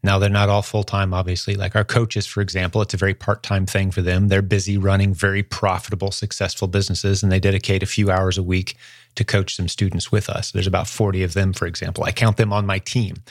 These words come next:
I've partnered up with many people in very creative ways where they continue doing life and business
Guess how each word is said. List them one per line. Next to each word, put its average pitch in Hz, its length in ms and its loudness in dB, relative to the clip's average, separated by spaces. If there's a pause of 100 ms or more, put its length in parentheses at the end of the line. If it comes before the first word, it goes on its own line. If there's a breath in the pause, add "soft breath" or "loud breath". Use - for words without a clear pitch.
(240 loud breath)
I've - 160 -10
partnered 117 300 2
up 110 100 0
with 92 140 -8
many 147 260 0
people 98 480 0 (460 loud breath)
in 101 260 0 (380 soft breath)
very 127 200 4
creative 113 400 0
ways 110 380 2
where 98 220 0
they 113 100 0
continue 113 420 0
doing 101 360 4
life 101 320 0
and 92 100 0
business 98 460 0